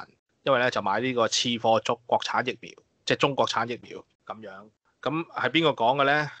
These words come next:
就係美國宣明會其中一個發言人講嘅，就叫做 Oxfam America。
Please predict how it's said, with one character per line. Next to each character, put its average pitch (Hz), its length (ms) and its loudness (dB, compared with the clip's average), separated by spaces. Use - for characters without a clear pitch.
就 113 100 -2
係 104 560 -4
美 117 260 -4
國 135 180 2
宣 160 220 0
明 101 340 -6
會 131 400 -8
其 101 200 -12
中 139 180 -4
一 139 60 2
個 120 160 -6
發 117 200 0
言 92 180 -18
人 95 160 -20
講 98 340 -12
嘅， 98 100 -14
就 113 120 -6
叫 110 180 -8
做 101 280 -10
Oxfam 135 680 0
America。 110 680 0